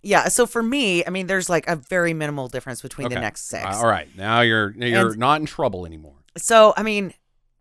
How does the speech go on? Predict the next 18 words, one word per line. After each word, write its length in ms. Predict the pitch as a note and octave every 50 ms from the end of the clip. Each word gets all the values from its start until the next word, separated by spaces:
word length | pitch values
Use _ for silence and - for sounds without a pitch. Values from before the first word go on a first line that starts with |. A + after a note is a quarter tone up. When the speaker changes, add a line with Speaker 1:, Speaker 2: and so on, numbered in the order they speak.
| _ -
Speaker 1:
I, 100 | F#3+ G#3 -
I 80 | G#3 G3
love 280 | F#3+ F#3+ G3+ G#3 F#3+
Randy 240 | F3 E3+ D#3 D3 C3+
Travis, 600 | B2 - - B2+ A#2 A2+ G2 F#2+ A#2+ B2+ - - -
right? 280 | B2+ B2 A#2 B2 C3
Speaker 2:
He's 100 | D3 -
Speaker 1:
And 80 | - C#3
Speaker 2:
fucking 300 | F3+ F#3+ - - E3+ C3+
great 400 | B2+ B2+ B2+ B2+ C#3 D#3 F3+ F#3+
Speaker 1:
he's 120 | F3+ B2
Speaker 2:
in 60 | G#2
it. 120 | F2 D#2+ -
Speaker 1:
great 260 | - - A3+ B3 A#3+
in 60 | G3+ G#3
this 200 | G3 F#3 - F3+
movie. 320 | F3+ E3+ E3+ D#3+ D#3+ E3
Speaker 2:
And 220 | E3 - A2+ G#2+